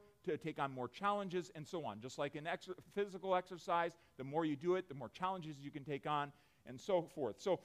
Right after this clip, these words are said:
um, Bennett's not eating steak, right? No, the, I mean, he's, he's probably at mushy, mushy food still a little bit. He has some teeth, right? Couple.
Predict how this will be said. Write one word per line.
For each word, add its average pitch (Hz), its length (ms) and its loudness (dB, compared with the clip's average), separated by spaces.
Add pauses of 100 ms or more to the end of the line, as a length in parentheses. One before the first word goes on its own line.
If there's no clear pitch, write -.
(220)
um, 165 280 6
Bennett's 214 420 2
not 180 200 2
eating 156 200 -10
steak, - 420 0 (540)
right? 135 260 2 (1300)
No, 139 300 0
the, 139 120 -2
I 135 120 0
mean, 131 160 -6
he's, 147 240 -6
he's 147 200 -6
probably 143 360 2
at 123 100 -2
mushy, 135 360 -4 (140)
mushy 127 360 -6 (100)
food 110 300 -4 (440)
still 123 240 -2
a 110 140 -2
little 110 160 -2
bit. 110 220 -4 (180)
He 123 140 -4
has 127 100 0
some 117 140 -14
teeth, 123 260 -8
right? 95 240 -6 (1120)
Couple. 123 320 -4